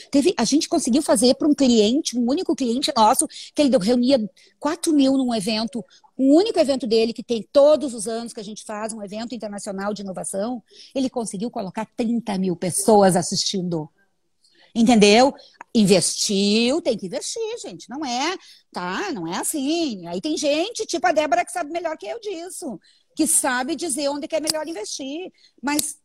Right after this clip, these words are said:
as redes sociais nos ajudaram, a tecnologia nos ajudou. Então, isso é importante. Então, e vai, minha esperança, dois mil e vinte e dois, tá todo mundo querendo fazer. Porque também tem um lado, só o online cansou.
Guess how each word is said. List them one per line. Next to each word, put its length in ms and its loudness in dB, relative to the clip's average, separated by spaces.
as 140 -8
redes 220 -4
sociais 340 -8
nos 140 -8
ajudaram, 480 -6
a 40 -10
tecnologia 720 -4
nos 200 4
ajudou. 500 2
Então, 600 6
isso 280 0
é 40 0
importante. 580 -6
Então, 180 -4
e 100 6
vai, 580 2
minha 280 2
esperança, 600 -4
dois 160 0
mil 120 0
e 40 -2
vinte 200 -4
e 80 -12
dois, 520 2
tá 180 -14
todo 300 -4
mundo 220 -2
querendo 320 -4
fazer. 400 -4
Porque 140 6
também 240 8
tem 160 6
um 80 4
lado, 420 4
só 540 6
o 80 4
online 520 -4
cansou. 800 -2